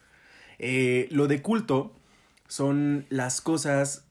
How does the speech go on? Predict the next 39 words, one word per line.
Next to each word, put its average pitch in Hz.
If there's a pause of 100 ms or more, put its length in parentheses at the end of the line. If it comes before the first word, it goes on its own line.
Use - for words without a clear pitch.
que 131
no 135
muchos 180
consumen 170
y 156
que 143
se 143
necesita 135
un 175
gusto 175
adquirido 147 (420)
para 131
poderlas 160
empezar 127
a 123
consumir. 120
O 139
sea, 147
no 165
todo 226
mundo 254
puede 170
gustar 135
de 135
esto. 127
Y 147
un 175
grupo 175
de 170
personas, 156
obviamente 117
no 113
es 107
un 117
culto 110
como 110
Ku 131
Klux 131
Klan, 139